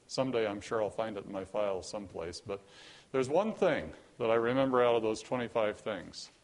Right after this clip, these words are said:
and that is work sixteen hours a day.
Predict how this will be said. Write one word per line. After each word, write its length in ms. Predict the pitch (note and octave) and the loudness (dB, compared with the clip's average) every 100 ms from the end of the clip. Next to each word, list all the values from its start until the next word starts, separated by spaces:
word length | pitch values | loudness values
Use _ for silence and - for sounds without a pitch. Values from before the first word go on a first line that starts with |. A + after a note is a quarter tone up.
| _ _ _ _ _ - _ | _ _ _ _ _ -20 _
and 120 | A2 | -2
that 180 | A#2 A#2+ | 2 2
is 440 | A#2 A2+ A2 - - A#2+ | 2 0 -4 -10 -12 -2
work 320 | A#2 A#2 - - | 0 0 -6 -20
sixteen 600 | - - C#3 - C3+ B2 | -10 -6 -6 -4 -4 -2
hours 640 | A#2+ A#2+ A2+ G#2+ G#2+ - - _ | 2 2 2 0 -4 -10 -16 _
a 100 | A2 | -4
day. 360 | A2 G#2 F2 | 0 0 0